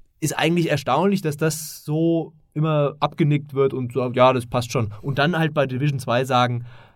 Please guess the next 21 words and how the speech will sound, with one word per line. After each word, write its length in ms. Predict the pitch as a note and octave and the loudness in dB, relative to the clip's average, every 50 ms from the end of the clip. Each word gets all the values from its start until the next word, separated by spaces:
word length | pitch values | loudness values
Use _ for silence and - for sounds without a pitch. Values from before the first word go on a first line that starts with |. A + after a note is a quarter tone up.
| _ - | _ -6
„Nein, 420 | - A2 G#2 G#2+ - - G#2+ A2 A2 | -2 0 2 2 2 2 0 0 -2
unser 160 | G2+ G#2 G2+ | -2 -2 -4
Spiel 200 | G2+ - A2 G#2 | -4 -4 -6 -6
ist 120 | G2 G#2 | -4 -4
natürlich 260 | G#2+ G2+ G2+ G2+ F#2+ G2+ | -6 -4 -4 -4 -2 -2
nicht 160 | G2 G2+ G2+ | -4 -4 -4
politisch. 560 | - G2+ G2+ G#2 G2+ G#2 G#2 G2+ G2+ - - | -4 -2 -2 -2 0 -2 -2 -4 -6 -6 -8
Das, 320 | - G#2+ G2+ G2+ G#2 - A#2 | -8 -8 -8 -8 -6 -4 -4
wir 100 | A2+ G#2+ | -2 -2
spielen 320 | G#2 A2+ C3 C3+ C3+ C3 | 0 0 0 2 2 0
nur, 280 | C3 C3 C3+ C3+ B2 A#2 | 0 2 2 2 2 0
sind 180 | C3 C3 B2+ | -2 -4 -2
nur 180 | C#3 D3+ D#3 D3+ | 0 0 2 2
in 140 | C#3 C3 B2 | 0 -2 -2
der 300 | B2+ A#2+ A2+ A2+ A2 A2+ - - - | -2 0 0 0 -2 -4 -8 -12 -4
Kapitale 640 | - C3 A#2+ B2+ B2 A#2+ B2 A#2 A#2+ A#2+ A#2 A#2+ A#2 | -2 -2 0 0 -2 0 0 2 2 2 2 0 -2
der 220 | A2 A2+ A2 - - | -2 -2 -2 -2 -2
U 100 | A2+ A2+ | -2 -2
S 160 | G#2+ G#2 G#2 | -2 -2 -2
A. 440 | G#2 G#2+ A2 A2+ A#2 A#2 A2 G2+ G2+ - - - - - _ _ _ _ _ - - - - _ - | -2 -2 0 2 2 2 2 0 -4 -8 -14 -20 -20 -20 _ _ _ _ _ -20 -20 -20 -20 _ -6
Kein, 420 | - G#2+ G2+ G2+ G2 F#2+ F#2 F2+ | -2 0 2 2 2 2 0 -2